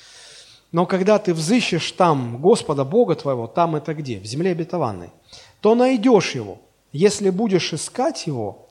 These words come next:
всем сердцем твоим и всей душою твоей». Современный перевод. «Там вы станете искать Господа, э, вашего Бога».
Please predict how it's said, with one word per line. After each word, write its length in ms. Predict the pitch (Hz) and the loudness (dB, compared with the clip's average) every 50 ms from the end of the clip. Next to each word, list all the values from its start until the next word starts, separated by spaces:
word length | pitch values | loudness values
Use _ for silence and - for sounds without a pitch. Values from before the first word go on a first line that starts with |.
| _ | _
всем 400 | - - - - - 240 262 262 | -12 -10 -8 -6 -4 -4 -4 -4
сердцем 560 | - - - 254 247 220 170 - - 139 123 113 | -6 -6 0 4 4 4 4 0 -6 -8 -8 -8
твоим 260 | 110 110 104 104 - _ | -10 -10 -12 -12 -12 _
и 140 | - 202 202 | -4 -2 -2
всей 360 | 156 - - - 202 202 202 | -2 -4 -6 -2 0 0 0
душою 480 | 180 165 175 165 - - 165 160 143 131 | 0 0 -2 -2 -2 -4 -4 -4 -4 -4
твоей». 400 | - 127 127 123 110 92 82 - _ _ _ _ _ _ _ _ _ _ _ _ _ _ _ | -6 -6 -8 -8 -8 -10 -12 -18 _ _ _ _ _ _ _ _ _ _ _ _ _ _ _
Современный 540 | - - 143 143 151 165 175 156 135 123 113 | -8 -4 -2 0 0 2 2 0 0 -2 -4
перевод. 380 | - 117 113 104 95 87 - _ _ _ - - - - - - - - _ _ _ _ _ | -6 -6 -6 -6 -8 -10 -12 _ _ _ -20 -20 -20 -20 -20 -20 -20 -20 _ _ _ _ _
«Там 240 | - 214 240 254 247 | 2 4 4 4 4
вы 100 | 220 214 | 4 2
станете 400 | - - 226 220 214 196 170 185 | 2 2 2 2 2 0 0 -2
искать 300 | 165 - - 180 160 156 | -4 -2 0 0 0 0
Господа, 680 | 143 165 170 160 - - 151 143 139 131 123 120 120 143 | 0 0 -2 -2 -2 -4 -4 -2 0 0 0 0 -2 -4
э, 560 | 160 151 151 135 127 123 120 120 117 117 117 | -6 -6 -6 -4 -2 -2 -2 -2 -2 -2 0
вашего 500 | 123 123 127 127 - - 175 180 202 202 | 0 0 0 0 -2 -4 -4 -4 -2 -4
Бога». 460 | 165 151 151 156 165 170 185 185 214 | -2 -2 0 0 0 0 0 -2 -2